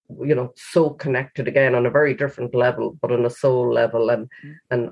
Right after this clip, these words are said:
Speaker 1: I describe it as, we both say it's a love that goes beyond time and space. And that,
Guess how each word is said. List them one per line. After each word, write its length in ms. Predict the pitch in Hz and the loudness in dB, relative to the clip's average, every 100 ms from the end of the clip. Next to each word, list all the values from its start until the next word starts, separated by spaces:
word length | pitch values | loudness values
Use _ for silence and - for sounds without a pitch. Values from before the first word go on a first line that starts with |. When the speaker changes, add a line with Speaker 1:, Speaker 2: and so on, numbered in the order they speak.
| - | 0
Speaker 1:
I 160 | 139 | 2
describe 600 | 151 139 - 143 131 127 123 | 2 0 -2 0 2 2 2
it 80 | |
as, 240 | 123 120 131 | 2 0 0
we 100 | 139 | -2
both 320 | 135 160 156 | 0 0 0
say 180 | 151 139 | 2 2
it's 200 | 117 - | 2 0
a 40 | |
love 360 | 123 127 123 - | 2 2 2 -2
that 140 | 117 | -6
goes 260 | - 127 120 | 0 0 0
beyond 380 | - 120 117 107 | 2 2 2 0
time 320 | 120 117 113 | 0 2 0
and 120 | 107 | -4
space. 460 | - 110 110 104 - | -4 -2 -2 -4 -8
And 120 | 107 | -6
that, 100 | 110 | -6